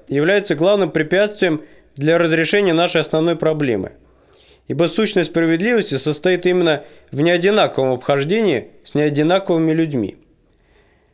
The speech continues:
Люди действительно не могут быть равны, и тем более одинаковы.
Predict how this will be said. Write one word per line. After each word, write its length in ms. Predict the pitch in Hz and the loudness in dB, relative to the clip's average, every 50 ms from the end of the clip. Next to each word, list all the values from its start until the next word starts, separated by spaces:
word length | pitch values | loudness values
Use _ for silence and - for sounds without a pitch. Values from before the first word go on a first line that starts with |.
| _ _ - | _ _ -4
Люди 300 | 123 180 233 226 240 214 | -2 0 0 0 0 0
действительно 480 | 196 214 214 - 247 240 - 190 170 | 0 0 0 0 -2 0 2 2 2
не 100 | 165 175 | 2 2
могут 260 | 180 208 220 208 185 | 2 2 0 0 0
быть 220 | 165 165 170 170 - | 0 0 0 0 2
равны, 460 | 170 180 185 180 175 147 120 98 - - _ - | 2 2 2 2 2 0 -2 -4 -6 -10 _ -10
и 60 | 139 | -8
тем 200 | 135 - 160 160 | -4 -2 -2 0
более 180 | 180 196 170 180 | 0 2 0 0
одинаковы. 640 | 165 170 175 170 147 117 110 - 110 104 - - | 0 0 2 2 2 0 0 -2 -6 -8 -8 -10